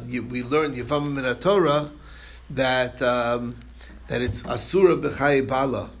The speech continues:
Okay, so we know that it's Asura B'chai Bala. So we know that.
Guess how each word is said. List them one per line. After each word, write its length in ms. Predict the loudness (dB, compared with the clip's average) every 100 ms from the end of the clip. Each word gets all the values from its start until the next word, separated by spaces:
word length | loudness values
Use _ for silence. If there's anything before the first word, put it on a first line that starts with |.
| -14
Okay, 300 | -12 -8 -8
so 160 | -6 -6
we 140 | -4
know 180 | 0 0
that 180 | 0 -4
it's 180 | -4 -4
Asura 300 | -4 -2 -2
B'chai 320 | -2 -2 0
Bala. 340 | 0 0 -2 -6 -10 -12 -16 -18 -12
So 140 | -6
we 100 | -2
know 180 | 4 4
that. 300 | 4 -2 -8